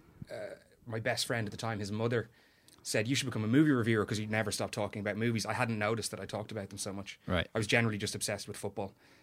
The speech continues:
Speaker 1: so I didn't realise I was talking about movies as much. Um,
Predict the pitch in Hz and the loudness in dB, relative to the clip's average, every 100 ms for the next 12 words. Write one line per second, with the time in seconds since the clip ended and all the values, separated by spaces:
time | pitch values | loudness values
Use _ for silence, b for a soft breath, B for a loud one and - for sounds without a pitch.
0 | b 117 113 113 113 101 107 98 104 104 | b -2 2 6 6 4 0 -4 -6 -4
1 | 98 101 101 95 92 107 - - - 107 | -4 -4 -4 -6 -8 -8 -10 -12 -4 -2
2 | 107 104 - | 0 -2 -6